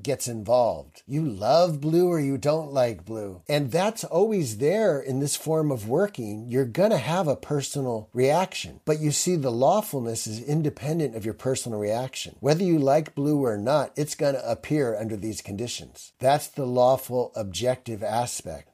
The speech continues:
The subjective is your aesthetic response, "I like it, I don't like it." But in our science,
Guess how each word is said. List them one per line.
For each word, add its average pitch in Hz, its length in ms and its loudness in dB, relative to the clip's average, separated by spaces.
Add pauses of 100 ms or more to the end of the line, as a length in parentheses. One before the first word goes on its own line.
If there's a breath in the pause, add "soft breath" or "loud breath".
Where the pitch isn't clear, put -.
(160)
The 110 160 -4
subjective 123 880 0
is 113 200 -4
your 120 100 -2
aesthetic 120 500 0
response, 113 540 -4
"I 110 60 -2
like 101 280 -2
it, 98 120 -4
I 92 80 -2
don't 113 320 0
like 85 260 -12
it." - 100 -20 (220)
But 139 220 4
in 131 160 4
our 135 160 4
science, 143 720 0